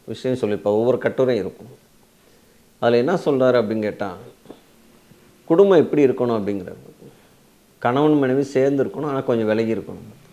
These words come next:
எப்படி கோவில்ல உள்ள தூண்கள் விலகி இருந்து ஒரு குடும்ப கோபுரத்தை தாங்குதோ அந்த மாதிரி தான் ஒரு குடும்பத்தை தாங்கி நிக்கணும் அப்படிங்கிறார். அது போக இன்னொரு கவிதை எனக்கு ரொம்ப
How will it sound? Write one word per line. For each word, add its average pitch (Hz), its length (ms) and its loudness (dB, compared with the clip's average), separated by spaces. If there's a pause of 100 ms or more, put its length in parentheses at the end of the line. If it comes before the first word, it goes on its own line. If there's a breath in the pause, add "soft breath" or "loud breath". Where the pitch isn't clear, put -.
(520 soft breath)
எப்படி 135 260 0
கோவில்ல 156 560 4
உள்ள 123 140 4
தூண்கள் 120 380 -2
விலகி 110 280 -2
இருந்து 113 320 -4
ஒரு 110 160 -2
குடும்ப 139 320 -2 (440)
கோபுரத்தை 147 460 2
தாங்குதோ 107 420 -6
அந்த 117 180 -4
மாதிரி 107 220 -4
தான் 123 200 -6 (180)
ஒரு 101 180 -4
குடும்பத்தை 139 460 -2
தாங்கி 110 340 -6
நிக்கணும் 101 420 -6
அப்படிங்கிறார். 90 440 -12 (1400 soft breath)
அது 110 160 -4
போக 156 320 4
இன்னொரு 160 280 4
கவிதை 123 280 2
எனக்கு 117 260 0
ரொம்ப 123 120 0